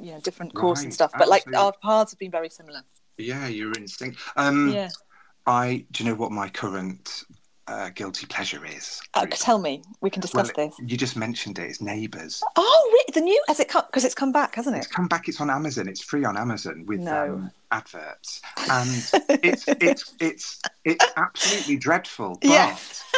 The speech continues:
Speaker 1: <laughs>
Speaker 2: but it's got this, this storyline now, and it's turned into, like, this big murder mystery
Speaker 1: Oh,
Speaker 2: show. So
Speaker 1: right.
Speaker 2: it's suddenly gone quite Midsomer Murders.
Speaker 1: Oh.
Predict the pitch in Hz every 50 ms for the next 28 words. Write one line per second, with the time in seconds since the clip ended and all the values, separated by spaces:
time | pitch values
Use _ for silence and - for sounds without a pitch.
0 | - - - - - - - 247 427 - 175 - - - - - - - - -
1 | 392 - - - _ _ - - 185 185 - - 180 196 196 - 190 185 - -
2 | - _ - 160 156 - - - - - 143 147 185 208 220 190 143 117 117 120
3 | 127 143 147 139 135 131 - - - - 147 175 190 185 180 175 143 - 147 143
4 | 135 120 127 120 - - - 131 131 117 117 123 123 117 113 98 110 104 120 165
5 | 175 - - - - 139 139 120 104 101 95 92 - 208 202 208 214 233 240 226
6 | 185 127 104 92 82 76 71 85 120 127 - - - - - - 196 185 185 180
7 | 160 151 160 202 - - 185 190 220 233 214 180 180 165 160 156 147 143 139 -
8 | - 151 139 139 139 127 - 135 127 139 135 - - - 143 127 127 127 120 131
9 | 151 180 190 185 190 - - - - - - - - - 208 247 277 330 381 392
10 | 381 339 208 151 135 131 135